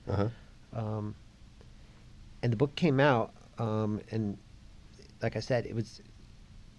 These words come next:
Speaker 2: it's actually out of print, I
Speaker 1: Oh,
Speaker 2: found
Speaker 1: wow.
Speaker 2: out, 'cause we wanted to get, like, fifty of 'em for the show. It's out of print. I've never quite seen a book this, um,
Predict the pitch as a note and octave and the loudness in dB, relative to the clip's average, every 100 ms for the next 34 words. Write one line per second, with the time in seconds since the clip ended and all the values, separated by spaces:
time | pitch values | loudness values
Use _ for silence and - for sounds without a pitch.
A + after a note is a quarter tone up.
0 | - - A#2+ G2+ - C#3 - - G2 G2 | -20 -12 -10 -8 -4 -2 -2 -2 -4 -6
1 | - A2+ G#2+ - - - - G2 G#2 F#2+ | -4 -2 -2 -6 -16 -16 -4 6 8 8
2 | F#2+ F#2+ - A#2 G2+ G#2 G2+ G#2 F#2+ - | 6 2 -2 -6 -2 0 2 0 -2 -6
3 | - - - G2 - A#2 G#2+ A2+ G2 G2 | -2 -2 0 -6 -4 -4 -2 -4 -2 -4
4 | G2 G2 - A2+ A2 G2 G#2 - - - | -4 -4 0 2 2 0 -4 -8 -10 -12
5 | - G#2 G#2+ - B2 A2 - - - - | -6 -2 -2 -2 -2 -2 -6 -18 -20 -20
6 | - - - - A2+ C3 E3+ F#3+ D#3 - | -20 -20 -20 -6 2 6 6 6 4 6
7 | D#3+ A2+ - C#3+ - - - - B2 B2 | 6 6 6 4 4 -10 -16 2 2 2
8 | - - - A2 G#2 G2 F#2 | -6 -8 -2 2 2 2 0